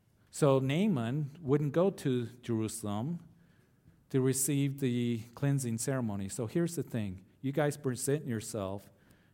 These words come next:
to the priests. All of a sudden, Jesus comes on the scene. He's healing those with leprosy. They're showing up in Jerusalem,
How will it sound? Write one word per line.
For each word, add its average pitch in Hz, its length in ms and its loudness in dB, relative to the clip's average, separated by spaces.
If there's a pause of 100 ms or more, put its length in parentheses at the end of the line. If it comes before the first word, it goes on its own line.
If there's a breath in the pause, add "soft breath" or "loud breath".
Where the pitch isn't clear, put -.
to 135 120 -2
the 123 100 0
priests. 117 500 -2
All 127 140 0
of 165 60 2
a 151 60 -6
sudden, 147 260 0
Jesus 143 400 0
comes 107 280 -4
on 104 160 -2
the 101 80 -4
scene. 110 340 -2
He's 120 260 -4
healing 160 380 -2
those 113 260 0
with 117 180 -8
leprosy. 107 680 -6 (260 loud breath)
They're 139 140 2
showing 139 400 -2
up 117 160 -2
in 113 100 -2
Jerusalem, 110 800 -2